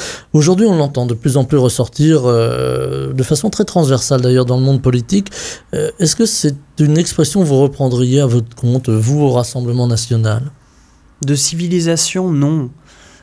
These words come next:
Speaker 2: Euh, c'est une guerre que, euh, les fondamentalistes islamistes mènent à tous ceux qui ne sont pas, euh, comme eux.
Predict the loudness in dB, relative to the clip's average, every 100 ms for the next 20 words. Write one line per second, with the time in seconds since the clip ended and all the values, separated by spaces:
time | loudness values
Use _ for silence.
0 | -14 -8 -4 -2 -2 -2 0 2 2 2
1 | 2 0 -2 -2 -2 0 0 0 -2 -4
2 | -4 -4 -4 -2 0 0 -2 -4 -6 -8
3 | -8 -8 -6 -4 -4 -4 -8 -4 -2 0
4 | 0 -2 -6 -20 -20 -20 -20 -14 -8 -8
5 | -4 -2 -2 -2 -2 -2 -4 -6 -4 -4
6 | -6 -20 -20 -20 _ _ -6 -2 0 0
7 | 0 -2 -2 -2 -2 0 0 0